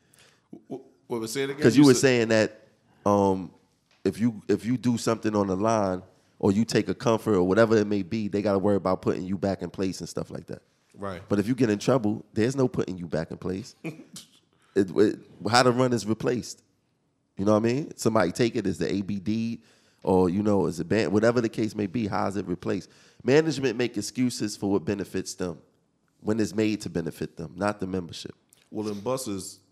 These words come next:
Speaker 1: if they take you out of service, it's, it's gotta be for a safety. It, it's usually for a safety violation. It's like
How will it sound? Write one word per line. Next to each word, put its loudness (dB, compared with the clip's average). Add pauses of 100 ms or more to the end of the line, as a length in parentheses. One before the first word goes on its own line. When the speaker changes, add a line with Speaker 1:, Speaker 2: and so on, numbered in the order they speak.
(120)
Speaker 1:
if -10
they -6
take -8
you -6
out -4
of -10
service, -6 (420)
it's, -8
it's -10
gotta -8
be -12
for -12
a -12
safety. -10
It, -10
it's -10
usually -10
for -12
a -12
safety -14
violation. -14
It's -16
like -10